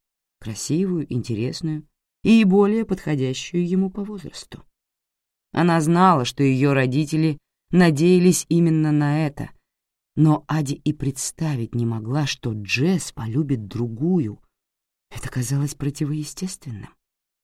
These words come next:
Волны усиливались, ревя всё громче. Посреди этого шума и ярости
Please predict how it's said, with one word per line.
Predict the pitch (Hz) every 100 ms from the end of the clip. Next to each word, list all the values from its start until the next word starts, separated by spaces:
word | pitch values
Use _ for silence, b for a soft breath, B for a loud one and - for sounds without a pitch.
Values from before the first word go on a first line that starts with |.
| _ _ _ _ _ _ _ _ _
Волны | 120 139 165 151 151 -
усиливались, | 151 - 180 190 156 123 117 101 - _ _ _
ревя | 135 139 123 131
всё | 123 - 120
громче. | 110 107 - - - _ - - - _ _ _ _ _ _ -
Посреди | 143 160 165 170
этого | 185 170 165
шума | 156 - 190 202 175
и | 160 151
ярости | 135 185 196 160 - - 139